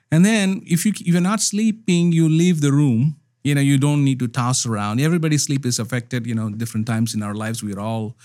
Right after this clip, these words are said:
so leave the room and come back. And then the third important thing, we already talked about the temperature. The third important thing is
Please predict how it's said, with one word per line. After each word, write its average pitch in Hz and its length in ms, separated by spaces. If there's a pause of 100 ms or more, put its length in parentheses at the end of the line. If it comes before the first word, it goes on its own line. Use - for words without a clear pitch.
(220)
so - 120
leave 165 260
the 160 120
room 143 260
and 123 220
come 127 180
back. 104 360 (560)
And 147 180
then 175 420 (160)
the 160 140
third 196 260
important 160 420
thing, 156 280
we 160 100
already 147 260
talked 139 200
about 127 160
the 120 60
temperature. 123 480
The 131 160
third 143 180
important 127 400
thing 147 420
is 127 640